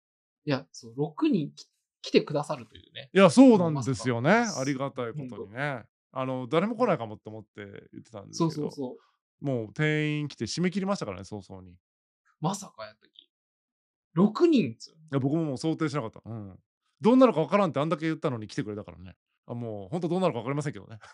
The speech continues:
Speaker 1: いや、確かに、確かに。ほんとにね、もうあの、
Speaker 2: うん。
Speaker 1: 無事に終わればいいなっていう、
Speaker 2: うん。
Speaker 1: まずね。
Speaker 2: すごい間延びして、なんかすごい退屈だなってなる可能性もあるし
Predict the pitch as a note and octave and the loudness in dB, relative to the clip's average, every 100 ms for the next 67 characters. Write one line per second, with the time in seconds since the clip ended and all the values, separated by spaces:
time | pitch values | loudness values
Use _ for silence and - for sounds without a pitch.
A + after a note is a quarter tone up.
0 | - - - F#4+ - - F4 A3+ - - | -4 -2 4 2 2 0 4 4 4 2
1 | G#3 - - F3+ D#3+ C#3+ - G#3 G#3+ G#3 | 0 -4 -6 -8 -8 -2 6 6 4 -4
2 | G3 E3 C3+ C#3+ D3+ - - F#3 A3 G#3 | 0 -2 -2 -6 -12 -14 -16 -20 -18 -16
3 | E3 B2 D#3 A3+ D4+ D#4+ C4+ D4 D4+ A3 | -14 -6 2 2 0 -4 0 0 0 0
4 | G#3+ F3+ F3 - C#3+ G#2+ G#2 D3+ B2 F#2 | 0 0 -2 -4 -6 -6 -6 -6 -6 -8
5 | A#2 _ _ - - F3+ G3+ C#4 C4 F#3 | -14 _ _ -12 -4 0 2 4 4 4
6 | D3+ D#3 E3+ E3+ E3+ - - - D#3+ E3 | 2 0 -2 -2 -6 -8 -12 -12 -8 -4
7 | D3+ D#3+ D3+ A#2+ G2+ - C#3+ G3+ C#3+ D3+ | -4 -4 -8 -8 -10 -10 -8 -6 -6 -8
8 | D#3+ - - F3 E3+ E3+ E3+ E3 - A#2 | -10 -16 -18 -10 -8 -6 -8 -8 -10 -12
9 | G#2+ - A2 A2 G#2+ F#2+ F2+ | -12 -14 -18 -16 -18 -18 -20